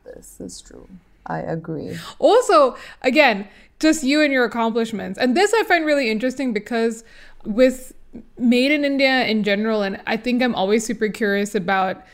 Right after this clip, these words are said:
Speaker 2: independent music scene in India. And so, like, I'm, I'm really interested in other places. And you've done a lot of sort of, you know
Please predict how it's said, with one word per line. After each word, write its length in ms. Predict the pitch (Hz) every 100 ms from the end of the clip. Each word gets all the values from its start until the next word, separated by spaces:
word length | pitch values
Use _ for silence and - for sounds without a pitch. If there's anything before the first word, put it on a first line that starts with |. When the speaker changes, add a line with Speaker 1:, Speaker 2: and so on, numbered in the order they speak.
| - - _
Speaker 2:
independent 480 | 220 226 220 226 202
music 320 | 202 202 208
scene 160 | 226 196
in 140 | 190
India. 420 | 185 202 240 269 262
And 160 | 220
so, 140 | 220 202
like, 160 | 202
I'm, 260 | 196 190 - -
I'm 180 | 214 208
really 300 | 226 226 214
interested 500 | 202 233 220 220 202
in 320 | 196 190 190 -
other 600 | 190 190 185 180 180 - _ _ _
places. 680 | 233 233 233 202 208 175 190
And 300 | 185 185 190 - - - -
you've 300 | 208 240 254
done 480 | - 240 240 233 226 - _ _
a 140 | 196 208
lot 480 | 208 208 214 294 330
of 160 | 311
sort 260 | - 285 262
of, 520 | 254 226 185 175 - _
you 220 | - 226
know 460 | 202 180 180 175 -